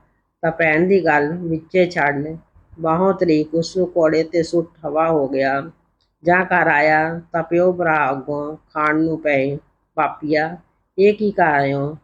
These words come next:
ਭਲਾ ਹੁਣ ਤੁਰਕ ਸਾਨੂੰ ਛੱਡੇਗਾ?" ਜਿਸ ਵੇਲੇ ਉਸ ਨੂੰ ਇਹ ਪਤਾ ਲੱਗਾ ਕਿ ਸਾਡਾ ਪੁੱਤਰ ਸਿੱਖ ਹੈ,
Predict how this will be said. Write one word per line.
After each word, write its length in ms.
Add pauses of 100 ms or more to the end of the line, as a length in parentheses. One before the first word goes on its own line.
(340)
ਭਲਾ 280
ਹੁਣ 200
ਤੁਰਕ 300
ਸਾਨੂੰ 340
ਛੱਡੇਗਾ?" 680 (640)
ਜਿਸ 240
ਵੇਲੇ 300
ਉਸ 220
ਨੂੰ 180
ਇਹ 120
ਪਤਾ 280
ਲੱਗਾ 400 (400)
ਕਿ 60
ਸਾਡਾ 380
ਪੁੱਤਰ 380
ਸਿੱਖ 400
ਹੈ, 280